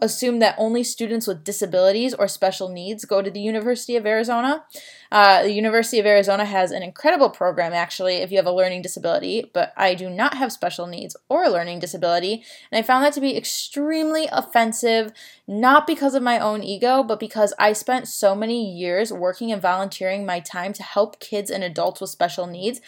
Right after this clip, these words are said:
I even volunteered in school. Those kids and adults are so bright and kind, and it's something that I'm truly passionate about, so I was really offended by that. Another thing that people would tell me before I even went away to school was that they would never, and this is,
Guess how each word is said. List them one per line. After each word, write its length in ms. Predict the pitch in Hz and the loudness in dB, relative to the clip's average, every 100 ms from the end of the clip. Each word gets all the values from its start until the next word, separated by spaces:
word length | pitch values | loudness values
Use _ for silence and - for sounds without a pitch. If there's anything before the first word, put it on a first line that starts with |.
| - - | -16 -8
I 140 | 285 | -6
even 320 | - 214 247 | -4 -4 -2
volunteered 580 | 226 214 208 202 190 185 | 2 2 2 -4 -6 -6
in 120 | 202 | -6
school. 580 | 170 - - 175 196 285 - - _ | -10 -10 -8 -2 2 0 -2 -20 _
Those 200 | 214 240 | 0 0
kids 400 | - 240 226 226 | -2 -2 0 0
and 140 | - 208 | -2 -4
adults 360 | 175 180 208 | 0 0 0
are 140 | - 185 | 0 -4
so 260 | - 190 | 0 0
bright 380 | 208 - 175 196 | 0 0 0 0
and 160 | - 196 | -4 -10
kind, 420 | - 170 170 214 | -10 -8 -6 -6
and 120 | - | -6
it's 140 | 190 - | -6 -8
something 280 | 185 220 220 | -10 -6 -2
that 140 | 233 | 0
I'm 100 | 208 | -2
truly 400 | - - 190 214 | -4 -6 -2 -2
passionate 540 | 226 - 175 185 - | -4 -4 -4 -4 -10
about, 240 | - - - | -6 -4 -2
so 100 | 196 | 0
I 140 | 175 | 2
was 180 | 185 180 - | 0 -4 -8
really 260 | 190 185 | -6 -6
offended 400 | - - 170 165 | -6 -8 -12 -12
by 120 | - - | -10 -8
that. 220 | - - - _ - - - | -6 -8 -12 _ -20 -20 -14
Another 300 | - 254 381 | 0 2 4
thing 280 | 381 226 196 | 2 0 0
that 120 | 196 | -2
people 220 | 180 220 196 | -2 -2 -2
would 120 | 196 | -2
tell 200 | 196 180 | -2 -6
me 120 | 185 | -6
before 300 | 175 - 196 | -8 0 2
I 60 | 180 | 2
even 200 | 175 185 | -2 -4
went 160 | 180 | -4
away 180 | 175 175 | -2 -2
to 60 | 165 | -4
school 340 | - 190 180 | -6 -2 0
was 120 | 185 | 0
that 200 | 190 185 | 0 2
they 120 | 226 | 2
would 220 | 254 254 196 | 4 2 0
never, 400 | 208 254 311 269 | -2 2 4 4
and 140 | - | 0
this 100 | 202 | -6
is, 120 | 311 | -8